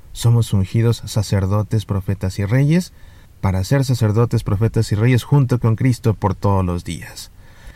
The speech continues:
Decíamos en la primera emisión que es triste que muy pocas personas son conscientes de esta realidad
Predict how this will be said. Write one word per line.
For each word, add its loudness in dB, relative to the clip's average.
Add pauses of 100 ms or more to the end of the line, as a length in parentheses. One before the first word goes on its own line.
(120)
Decíamos 6
en 6
la 4
primera 4
emisión 4
que 2
es 0
triste 0
que -2
muy 2
pocas 0
personas 2
son 4
conscientes 4
de 4
esta 2
realidad 2